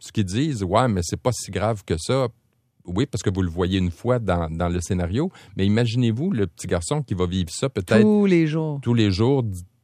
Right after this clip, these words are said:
Speaker 2: Dix fois par
Speaker 1: dix
Speaker 2: jour.
Speaker 1: fois par jour, mettons. À un moment donné, ça s'accumule, ça génère du stress, puis, puis à un moment donné, ben, qu'est-ce que tu veux que je te dise ? L'enfant, il perd ses moyens, puis il
Speaker 2: Et
Speaker 1: va avoir des problèmes de santé mentale.
Speaker 2: Et tu fais bien de rappeler le lien direct avec le décrochage, parce que le, l'histoire de ton jeune, euh,
Speaker 1: Mm.
Speaker 2: gars de douze ans, Yann, tu sais, qui,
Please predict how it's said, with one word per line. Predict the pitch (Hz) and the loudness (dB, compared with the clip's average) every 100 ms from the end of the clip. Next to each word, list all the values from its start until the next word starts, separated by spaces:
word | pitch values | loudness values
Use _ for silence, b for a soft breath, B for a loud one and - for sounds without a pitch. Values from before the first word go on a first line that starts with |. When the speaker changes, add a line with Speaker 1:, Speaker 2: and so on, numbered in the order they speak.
| _ - | _ -10
Speaker 2:
Dix | 147 156 | -4 0
fois | 214 180 | 4 6
par | 180 | 6
Speaker 1:
dix | 170 | 6
Speaker 2:
jour. | 175 | 6
Speaker 1:
fois | 165 | 8
par | 107 | 6
jour, | 98 110 98 | 6 4 4
mettons. | 87 95 92 B B - | 2 2 0 B B 0
À | |
un | 95 | 4
moment | 101 104 | 4 4
donné, | 104 135 165 | 4 2 0
ça | - 107 | -2 -2
s'accumule, | 95 110 - 98 104 180 277 208 b b | 0 0 2 2 4 2 -2 -4 b b
ça | - - | -2 2
génère | 90 104 107 117 113 | 4 4 4 4 2
du | 95 | -2
stress, | - 95 113 269 214 - - | -6 -2 0 0 -6 -10 -6
puis, | 101 90 _ | -4 -4 _
puis | - | 0
à | 95 | 2
un | |
moment | 92 92 95 | 4 2 2
donné, | 87 95 143 | 2 2 2
ben, | 95 85 | 0 0
qu'est-ce | 107 - | -2 -2
que | 110 | -4
tu | - | -4
veux | 95 | -6
que | 101 | -4
je | |
te | 90 | -6
dise ? | 82 143 131 | -4 -4 -2
L'enfant, | 92 87 - 156 | -2 0 0 0
il | 131 87 | 0 -2
perd | 82 117 127 | 0 0 0
ses | 110 | 0
moyens, | 90 90 143 | 0 2 0
puis | 175 | 2
il | 92 | 4
Speaker 2:
Et | |
Speaker 1:
va | |
avoir | 92 110 | 4 2
des | |
problèmes | 104 104 135 | 0 0 0
de | 123 | 0
santé | 107 98 107 | -2 -2 0
mentale. | 101 98 202 | -2 -4 2
Speaker 2:
Et | 214 | 2
tu | - | 4
fais | 233 | 2
bien | 202 233 | 4 4
de | 254 | 4
rappeler | 175 165 202 | 4 4 4
le | 208 175 | 4 4
lien | 175 170 185 202 190 | 4 2 4 4 4
direct | 170 165 202 180 202 160 | 2 4 4 4 2 0
avec | 143 147 | 0 2
le | 147 | 2
décrochage, | 151 147 156 - 196 185 160 | 0 0 -2 2 4 4 2
parce | 147 - | -2 0
que | 165 | 2
le, | 151 147 | 2 2
l'histoire | 151 - 180 | 0 0 2
de | 170 | 2
ton | 156 156 | 2 0
jeune, | 156 160 165 156 | 0 0 2 0
euh, | 139 135 139 | 0 0 2
Speaker 1:
Mm. | 123 | 2
Speaker 2:
gars | 170 | 2
de | 165 | 2
douze | 170 156 | 2 4
ans, | 180 202 | 4 4
Yann, | 165 170 190 175 | 4 4 4 2
tu | 139 | 2
sais, | 180 | -2
qui, | - | -4